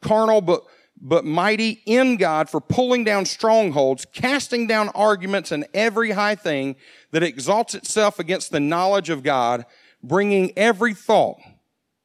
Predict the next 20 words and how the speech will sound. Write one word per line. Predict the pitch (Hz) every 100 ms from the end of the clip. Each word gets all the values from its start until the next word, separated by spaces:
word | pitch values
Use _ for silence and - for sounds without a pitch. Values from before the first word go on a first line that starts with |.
| _ _ _ _ _ _
bringing | 120 156 196 190 190 170 - -
every | 196 220 185 208 220 214 185 _
thought." | _ 175 147 - _ - - _ _ _
Let | 131
me |
say | 127 151
it | 131
one | 135
more | 135 131
time. | 131 104 82 _ _ _ _ _ _ -
"Bringing | 123 185 185 175 -
every | 202 233 202 233 226 214 _ _
thought | - 220 180 147 -
into | 170 151
captivity | - 170 147 - 220 220 226 226 220 _ _ -
to | 180
the | 165 156
obedience | 143 120 185 208 208 214 -
of | 131
Christ." | - 175 180 120 - - -